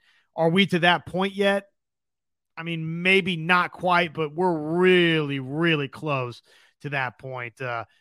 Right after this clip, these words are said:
I thought, man, when Sherfield's shot went down, okay, wow, th-, they, they might find a way to get this thing done in overtime, but, uh, just too, too good of a start to O T for the Longhorns. Oklahoma fought, man. They fought their tails off like crazy,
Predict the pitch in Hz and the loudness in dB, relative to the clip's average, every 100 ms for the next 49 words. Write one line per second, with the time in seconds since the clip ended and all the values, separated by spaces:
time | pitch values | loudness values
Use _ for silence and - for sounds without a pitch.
0 | _ 170 190 220 208 190 196 180 165 208 | _ -6 2 2 4 2 0 0 -4 -2
1 | 202 190 165 - 185 175 175 147 170 165 | -2 -2 -4 -2 -2 0 -2 0 0 0
2 | 160 - 185 139 156 185 139 131 156 147 | 0 -2 -2 0 2 4 2 0 -4 0
3 | 190 180 170 170 180 185 185 175 165 156 | 0 -2 -4 -6 -4 -4 -4 -2 -2 -2
4 | 156 151 - 160 139 151 143 139 143 135 | -4 -8 -8 -8 -4 -4 -4 -4 -4 -6
5 | 131 127 123 120 123 - 120 110 _ _ | -6 -8 -8 -8 -10 -10 -10 -10 _ _
6 | _ - 151 - 180 175 170 175 156 156 | _ -8 -8 -2 0 0 -2 -6 -2 -2
7 | 139 - 156 143 - - 151 143 - 156 | -4 -6 -4 -4 -6 -6 -4 -6 -4 -2
8 | 139 - 156 147 131 - _ _ - 143 | -4 -6 -6 -6 -6 -12 _ _ -12 -10
9 | 139 143 143 135 135 120 - 170 185 214 | -6 -4 -4 -6 -8 -10 -8 -4 -2 0
10 | 214 - 214 214 175 175 170 160 156 180 | 0 2 4 4 4 0 0 0 -4 -2
11 | 185 170 143 180 180 156 170 170 139 - | -2 -4 -4 -4 -2 0 0 -2 -6 -8
12 | 151 160 170 160 180 | -4 -2 -2 -2 -4